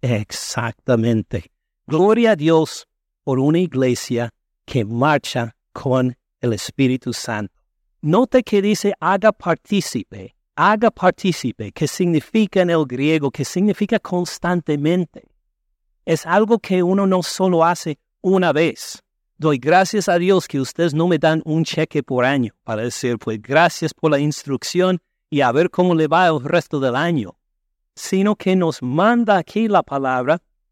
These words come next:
haga partícipe con la idea de regularmente, constantemente, le hacen partícipe de toda cosa buena al que le instruye. Este,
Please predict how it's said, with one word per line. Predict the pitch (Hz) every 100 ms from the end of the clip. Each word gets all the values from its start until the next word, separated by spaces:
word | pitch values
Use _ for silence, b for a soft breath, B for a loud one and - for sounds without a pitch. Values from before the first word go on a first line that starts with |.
| -
haga | 165 185 202
partícipe | - 160 - 196 175 175 -
con | 147 165 156
la | 151
idea | 139 175
de | 156 139 _ -
regularmente, | - 175 175 190 185 175 165 185 175 117 107 _ -
constantemente, | - 147 - - - 185 214 208 202 190 202 170 123 95 _ _ _
le | 139 139
hacen | 151 143
partícipe | - 131 - 185 175 - 110 104 - _ _
de | 135
toda | - 160 156
cosa | - 156 147 -
buena | 120 110 139 139 104 _ _ _ _ -
al | 139 139
que | -
le | 135 131
instruye. | 120 - - 139 123 101 101 _ _ _ _ _ -
Este, | 156 143 - - 160 151